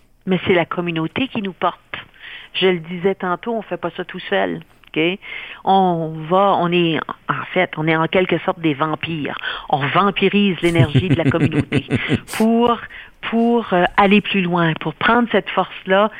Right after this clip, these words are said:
Speaker 1: Et c'est cette force-là qui est le moteur. Euh, on peut pas faire tout ça tout seul. Euh, autrement, on se sent, on se sent vraiment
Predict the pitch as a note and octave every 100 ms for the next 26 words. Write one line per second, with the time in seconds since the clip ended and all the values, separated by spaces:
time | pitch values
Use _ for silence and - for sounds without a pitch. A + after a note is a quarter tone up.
0 | - - F#3+ - A3+ A3+ G#3 A#3 G3+ -
1 | C#4+ D4+ A#3 F#3 F3+ F3 F3+ E3 - -
2 | - - - - F3+ E3+ D#3+ - - -
3 | F#3 F3+ G#3 D4 D4 G#3+ - - F#3+ G#3+
4 | G#3 G3 - F#3+ F3+ E3 - - - F3
5 | G3 - G#3 A3 A#3 F#3+ - - G#3 G3
6 | - F#3 E3+ - G#3 G3+ F#3 - - E3+
7 | F#3 G3+ F#3+ F#3